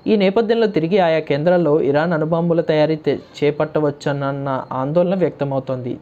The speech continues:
దీంతో జేడీ వాన్స్ హెచ్చరికలు ప్రాధాన్యం సంతరించుకున్నాయి. అటు ఇజ్రాయెల్ కూడా ఇరాన్ అణు కార్యక్రమాన్ని తాము విజయవంతంగా అడ్డుకున్నట్లు చెప్పుకుంటోంది.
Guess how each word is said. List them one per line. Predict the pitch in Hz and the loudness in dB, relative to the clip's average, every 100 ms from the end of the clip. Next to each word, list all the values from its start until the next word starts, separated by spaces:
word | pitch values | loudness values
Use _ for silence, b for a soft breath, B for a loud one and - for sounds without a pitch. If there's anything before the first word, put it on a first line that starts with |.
| 143 | -2
దీంతో | 139 170 190 | 0 0 0
జేడీ | 160 147 175 | 2 2 2
వాన్స్ | 175 170 165 | 0 -2 -2
హెచ్చరికలు | 131 147 151 170 | -4 -2 -2 -2
ప్రాధాన్యం | 143 131 139 147 143 | 0 0 0 -2 -4
సంతరించుకున్నాయి. | 135 131 131 131 - 127 127 - - B B B B | -6 -6 -6 -6 -8 -10 -10 -14 -20 B B B B
అటు | 156 160 | -2 0
ఇజ్రాయెల్ | 165 147 165 170 175 | 2 2 2 2 2
కూడా | 160 151 127 | 2 2 0
ఇరాన్ | 147 - 147 180 175 - | -2 0 0 0 -4 -6
అణు | 131 147 - - | -6 -6 -10 -10
కార్యక్రమాన్ని | - 165 165 165 165 160 156 | -4 -2 0 -2 -2 -2 -2
తాము | 165 151 147 147 | -2 -2 -2 -2
విజయవంతంగా | 135 - 208 156 156 151 | -2 0 0 0 -2 0
అడ్డుకున్నట్లు | 135 135 139 139 135 226 | 0 -2 -4 -4 -2 -2
చెప్పుకుంటోంది. | 175 170 135 131 120 120 101 | -2 -4 -4 -6 -6 -8 -12